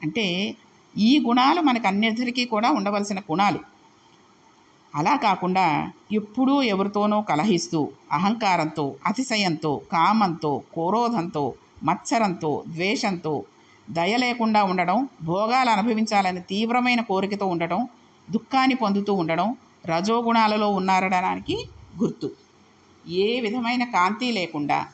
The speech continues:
అవివేకంతో, అజ్ఞానంతో, ఎప్పుడూ ఏది తినాలా అన్న కోరికతో గడిపేస్తూ ఉండడం, ఎదుటివారితో అస్తమానం ఏదో ఒక విషయం గురించి అర్థం లేని వాదన చేస్తూ,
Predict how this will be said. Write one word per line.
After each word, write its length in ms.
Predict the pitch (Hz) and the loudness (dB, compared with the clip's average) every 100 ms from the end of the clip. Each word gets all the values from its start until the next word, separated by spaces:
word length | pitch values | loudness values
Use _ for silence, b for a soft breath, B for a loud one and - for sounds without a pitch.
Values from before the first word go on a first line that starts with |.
| - | -6
అవివేకంతో, 800 | 170 214 226 233 202 165 156 143 - | -2 0 -2 0 -2 -2 -2 -4 -2
అజ్ఞానంతో, 760 | 165 160 220 220 185 170 160 - - - - | -4 0 0 2 0 -2 -4 -6 -10 -8 -6
ఎప్పుడూ 520 | 226 - 254 254 240 | -6 -4 -2 0 0
ఏది 380 | 185 202 220 233 | 0 0 0 -2
తినాలా 600 | 226 214 208 202 202 196 - | 0 0 2 4 2 2 -2
అన్న 140 | 196 | -2
కోరికతో 540 | 185 185 202 226 233 226 | -2 0 0 0 -2 -2
గడిపేస్తూ 520 | 180 180 196 202 202 | -2 -2 -2 -4 -6
ఉండడం, 360 | 180 160 165 247 b b b _ 185 | -4 -2 -4 -6 b b b _ -2
ఎదుటివారితో 640 | 202 254 262 247 233 240 | 0 0 2 2 2 0
అస్తమానం 680 | 220 - 226 226 226 240 269 | -2 -2 -2 2 4 4 4
ఏదో 320 | 233 202 240 | 2 0 0
ఒక 180 | 233 214 | -2 -4
విషయం 380 | 208 226 233 233 | -6 -4 -4 -2
గురించి 240 | 202 214 | -2 -4
అర్థం 400 | - 151 143 240 | -4 -6 -4 -4
లేని 260 | 233 240 226 | 0 0 0
వాదన 360 | 175 170 214 220 | 0 0 0 -2
చేస్తూ, 480 | 196 170 170 156 | -4 -4 -4 -6